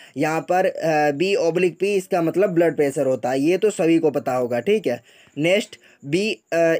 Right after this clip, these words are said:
बीई का फुल फॉर्म बेरियम इनेमा होता है, बेरियम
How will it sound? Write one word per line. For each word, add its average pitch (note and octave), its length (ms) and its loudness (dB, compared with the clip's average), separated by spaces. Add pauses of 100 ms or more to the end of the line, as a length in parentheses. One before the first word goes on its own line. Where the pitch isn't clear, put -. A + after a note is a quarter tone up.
(160)
बीई F#3 360 -4
का F#3+ 160 0
फुल F#3 160 2
फॉर्म G3 260 0
बेरियम F3 520 0
इनेमा E3+ 600 -2
होता C#3 280 -2
है, A#2 180 -4
बेरियम D#3 500 0